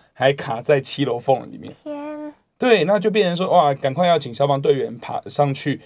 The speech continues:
Speaker 1: 到楼上，然后破窗去把这一些的碎石砸下来。因为台北市有非常多的老旧房屋，
Speaker 2: 是。
Speaker 1: 然后其实在推动所谓的，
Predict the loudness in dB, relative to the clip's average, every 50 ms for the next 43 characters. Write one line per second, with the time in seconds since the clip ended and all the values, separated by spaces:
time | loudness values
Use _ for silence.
0 | -20 _ _ _ 2 4 4 4 2 0 0 0 0 0 0 -2 -2 -4 -4 -2
1 | 2 2 2 2 2 0 0 0 0 -2 -2 -2 -2 -2 -2 -2 -2 -2 -2 -4
2 | -4 -6 -8 -8 -10 -12 _ _ _ -8 -6 -6 -6 -6 -8 -10 -12 -16 -12 _
3 | -10 -10 -10 -8 -6 -6 -6 -6 -10 _ _ _ _ _ _ _ _ -4 0 2
4 | 2 2 2 2 0 2 2 2 2 2 0 -2 0 2 2 2 2 2 0 -4
5 | -4 -4 -4 -4 -4 -6 -6 -8 -10 -10 -8 -10 -10 -10 -12 -14 -14 -14 -14 -16
6 | -16 -16 -12 -8 -6 -2 0 0 0 -2 -4 -4 0 2 2 2 2 0 -4 -2
7 | -2 -4 -4 -6 -8 -10 -8 -6 -6 -6 -4 -6 -8 -8